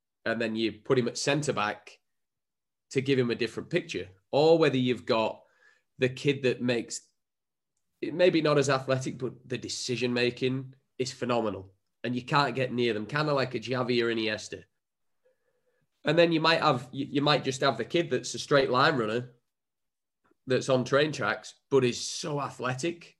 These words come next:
that they'll just find a way to make things happen. And, and there's no, I, I wouldn't say that there's a, a one size fits all with it. I think it's very case by case,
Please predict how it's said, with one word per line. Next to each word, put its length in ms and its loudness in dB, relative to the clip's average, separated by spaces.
that 180 2
they'll 220 6
just 220 -4
find 360 -2
a 60 -2
way 220 2
to 140 -10
make 280 -2
things 240 -6
happen. 320 -6
And, 320 -4
and 160 2
there's 200 2
no, 580 4
I, 60 -2
I 160 0
wouldn't 280 0
say 280 2
that 300 0
there's 140 -2
a, 120 6
a 100 4
one 160 2
size 320 0
fits 240 -4
all 100 0
with 160 0
it. 80 4
I 100 2
think 200 -4
it's 120 -16
very 280 4
case 300 -2
by 180 -2
case, 600 -2